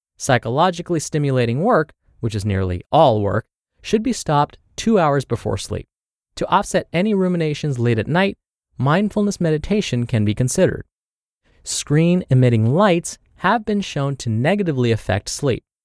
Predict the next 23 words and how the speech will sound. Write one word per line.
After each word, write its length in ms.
The 80
data 300
that 240
support 420
this 160
notion 540
are 160
overwhelming. 720
So, 280
if 140
you 40
take 220
one 380
thing 320
from 180
the 120
ten 520
three 380
two 320
one 260
zero 260
sleep 380
rule, 260